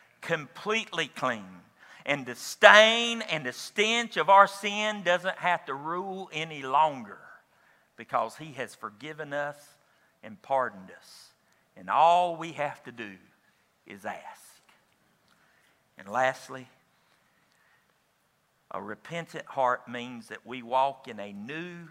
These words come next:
direction with the Holy Spirit. We walk in a new direction with the Holy Spirit.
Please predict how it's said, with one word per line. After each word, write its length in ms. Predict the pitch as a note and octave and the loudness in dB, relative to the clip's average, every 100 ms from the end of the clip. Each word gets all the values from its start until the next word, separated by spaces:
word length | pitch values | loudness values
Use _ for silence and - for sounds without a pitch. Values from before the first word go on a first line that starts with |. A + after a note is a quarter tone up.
| - C3+ | -16 -8
direction 640 | C#3+ C3 A#2+ - - - - _ _ _ _ _ _ _ _ _ _ | -4 -2 -4 -6 -18 -18 -20 _ _ _ _ _ _ _ _ _ _
with 160 | A#2+ A2+ | -16 -12
the 80 | G#2+ | -8
Holy 320 | A#2+ A2+ G#2+ | -6 -6 -10
Spirit. 320 | - - F2 - _ _ _ _ _ _ _ _ _ _ _ - | -18 -20 -20 -20 _ _ _ _ _ _ _ _ _ _ _ -10
We 140 | E3 | -6
walk 360 | E3+ E3 D#3+ C#3+ | 2 2 2 -4
in 100 | A#2 | -8
a 120 | A2 | -8
new 360 | G#2+ D#3+ F3+ | -8 -6 -6
direction 760 | E3+ E3 C3+ B2+ - A#2+ A2+ G#2+ _ _ _ _ _ | -4 -2 0 -2 -8 -14 -14 -18 _ _ _ _ _
with 180 | A2 A2 | -16 -12
the 60 | G#2 | -8
Holy 300 | B2 A2+ G#2+ | -6 -8 -10
Spirit. 320 | - A2 | -18 -20